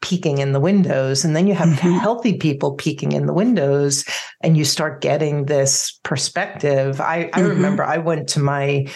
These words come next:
Speaker 1: pastor and I said, "If, you know, if God's gonna be angry at me, I'll figure out a way to stay because that's how important my faith is." And thank God this, this p-,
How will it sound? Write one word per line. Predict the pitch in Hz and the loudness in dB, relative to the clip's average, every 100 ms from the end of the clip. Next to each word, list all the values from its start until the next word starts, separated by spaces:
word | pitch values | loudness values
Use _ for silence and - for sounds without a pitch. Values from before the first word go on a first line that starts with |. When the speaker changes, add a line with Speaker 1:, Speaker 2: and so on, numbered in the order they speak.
| - _ | -18 _
Speaker 1:
pastor | - 214 262 - 151 | -4 -4 -4 -2 -2
and | 139 | 0
I | 139 | -2
said, | 135 151 | -4 -4
"If, | 156 - | -4 -8
you | - 156 | -4 -2
know, | 143 | -2
if | 139 | -4
God's | 139 143 147 - | -2 0 0 -2
gonna | 151 147 143 143 139 - - _ | -2 -2 -2 -2 -8 -16 -20 _
be | - 151 | 0 0
angry | 143 165 180 165 139 | 2 4 4 4 2
at | 135 135 | 2 2
me, | 139 147 | 2 2
I'll | - 135 139 | 0 -2 -2
figure | - 160 139 143 | -4 -4 0 0
out | 139 135 | 0 -2
a | |
way | 139 135 | 0 0
to | 135 | 0
stay | - - 170 208 139 131 | -2 0 2 2 2 0
because | 139 135 139 139 | -4 -4 -2 0
that's | 123 - | -2 -2
how | 143 147 | -4 -2
important | 135 - 156 - 135 | -2 0 -4 0 0
my | 135 | 0
faith | 139 160 180 180 | 0 0 0 0
is." | 147 143 - | 0 0 0
And | 143 147 147 139 - - _ | 0 2 0 -4 -14 -18 _
thank | 190 180 180 | -4 -4 -2
God | 170 190 160 139 | 0 0 -2 -2
this, | 139 139 - | -2 -2 -2
this | 160 135 - | -4 -4 -6
p-, | - | -14